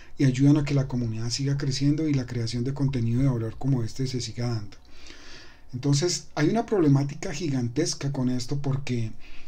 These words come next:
eh, a través de los robos que se han hecho, eh, de contratos inteligentes, de proyectos en la web tres es multimillonario. Ahorita lo van a ver, vamos, vamos a ver los datos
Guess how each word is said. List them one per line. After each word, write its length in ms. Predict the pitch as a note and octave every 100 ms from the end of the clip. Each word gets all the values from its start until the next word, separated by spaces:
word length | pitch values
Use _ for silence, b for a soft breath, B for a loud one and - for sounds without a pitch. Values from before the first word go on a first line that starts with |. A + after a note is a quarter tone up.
| B -
eh, 160 | B2 A#2+
a 160 | B2
través 480 | C3 A#2+ B2 C3+ D3
de 200 | F3 F3+
los 200 | D#3 C#3
robos 400 | B2 D3+ C#3 C3
que 100 | C3
se 120 | B2
han 100 | A#2+
hecho, 460 | C#3 C#3+ C3 B2+ - - -
eh, 340 | B2 A#2 A2+ A2
de 240 | A#2+ A#2 A#2
contratos 500 | A#2+ A#2+ A#2+ C#3 C#3+
inteligentes, 800 | C#3+ B2 A2+ C3 C#3 C#3 B2+ A#2
de 200 | B2 A#2+
proyectos 560 | - A#2 A#2+ - C#3
en 80 | C#3+
la 80 | B2+
web 180 | A2+ A2+ -
tres 300 | C3 C#3 D3
es 300 | C#3 - -
multimillonario. 1200 | C3+ D3 E3+ C#3+ C#3+ C3+ C3+ A2+ A#2 A#2 C3 C3+ A#2
Ahorita 260 | A#2 A#2+
lo 160 | D3 B2+
van 140 | A2+
a 80 | C#3
ver, 220 | D3 D#3+
vamos, 420 | D3 C3 C3+ C#3 -
vamos 240 | B2 C3+
a 60 | B2
ver 160 | G#2+
los 120 | B2
datos 440 | C#3 D3+ E3+ E3+